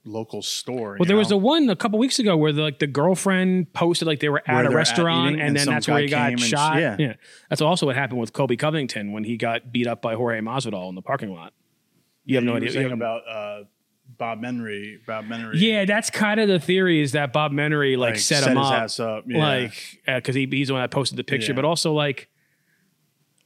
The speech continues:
Speaker 2: dude, I, listen, Kobe Covington talks a lot of shit, and I, and I'm, sh-, but I'm sure he, like, didn't think, like, "Oh, I can go to Miami. Like, I'm not gonna get jumped as soon as I get into Miami."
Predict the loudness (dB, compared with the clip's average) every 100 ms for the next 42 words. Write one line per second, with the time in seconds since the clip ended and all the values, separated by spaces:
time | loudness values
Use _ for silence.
0 | _ _ -2 -2 -4 -6 _ -2 0 0
1 | 0 0 0 0 0 0 -2 0 0 0
2 | 0 -2 -2 -4 -8 -6 -4 -4 -8 -14
3 | -12 -6 -2 -2 -2 -2 -2 0 -2 2
4 | 4 4 2 2 0 -2 -8 -18 _ -20
5 | -4 0 0 0 -4 -4 -4 -2 0 -2
6 | -2 -2 0 -2 -4 -4 -6 -4 -4 -4
7 | -4 -6 -6 -6 -6 -6 -6 -6 -8 -8
8 | -8 -6 -8 -10 -14